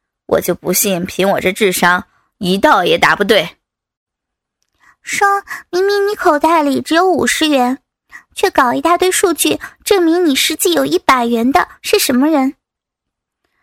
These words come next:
Speaker 1: 这个我知道。
Speaker 2: 陈局长眯着眼睛看着傅斌。“是什么？”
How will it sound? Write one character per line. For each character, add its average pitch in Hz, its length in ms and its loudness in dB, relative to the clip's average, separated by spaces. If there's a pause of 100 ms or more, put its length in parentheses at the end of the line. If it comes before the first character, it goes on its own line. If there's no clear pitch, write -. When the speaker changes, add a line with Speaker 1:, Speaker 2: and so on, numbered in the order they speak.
(240)
Speaker 1:
这 180 240 0
个 147 120 2
我 120 100 2
知 - 220 0
道。 - 80 -2 (1300)
Speaker 2:
陈 381 200 -2
局 427 160 -4
长 294 400 -2
眯 415 140 -6
着 - 160 -10
眼 302 260 -4
睛 330 260 -2
看 370 300 -4
着 285 100 -4
傅 262 220 -2
斌。 262 300 -4 (1040)
“是 - 180 0
什 359 120 0
么？” 359 220 -2